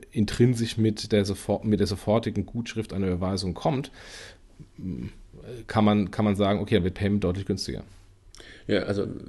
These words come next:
Speaker 2: wenn man das mal ganz kurz auf eine ganz abstrakte Ebene hebt, dann ist es ja wirklich so, dass jetzt gerade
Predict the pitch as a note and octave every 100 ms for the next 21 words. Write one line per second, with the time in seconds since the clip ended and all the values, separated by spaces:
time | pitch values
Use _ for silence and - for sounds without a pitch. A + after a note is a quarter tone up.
0 | - - G2+ G2+ - G2 G2 G2 - G2+
1 | G2+ G#2 G2+ - - G2+ F#2+ F#2 - F#2+
2 | A2 A2+ G#2+ A#2 - F#2+ G2+ G#2 G2+ G2+
3 | G2 G2 G2+ F#2+ - - F2+ F#2+